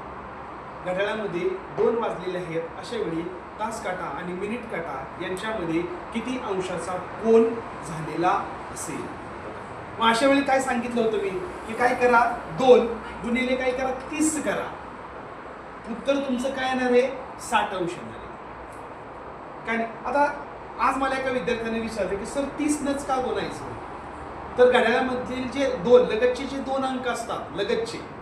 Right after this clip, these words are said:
एकमेकाला लागून असणारे, त्याच्यामध्ये तीस अंशाचा कोन होतो, म्हणून काय करतो आपण, इथं तीस न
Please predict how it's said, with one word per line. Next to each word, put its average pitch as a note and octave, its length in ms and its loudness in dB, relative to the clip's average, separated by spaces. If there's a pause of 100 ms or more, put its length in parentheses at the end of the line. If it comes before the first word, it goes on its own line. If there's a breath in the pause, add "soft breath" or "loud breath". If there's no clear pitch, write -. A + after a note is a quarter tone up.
(280)
एकमेकाला G#3+ 460 -4
लागून G3 320 -2
असणारे, - 340 -8 (800)
त्याच्यामध्ये B3 480 0
तीस C#4 180 2
अंशाचा A3+ 500 0
कोन A#3+ 220 0
होतो, F#3+ 240 0
म्हणून A3 320 -2
काय A#3 140 0
करतो A3+ 220 -4
आपण, A3 160 -2
इथं G#3+ 320 -6
तीस - 200 -8
न A3 140 -2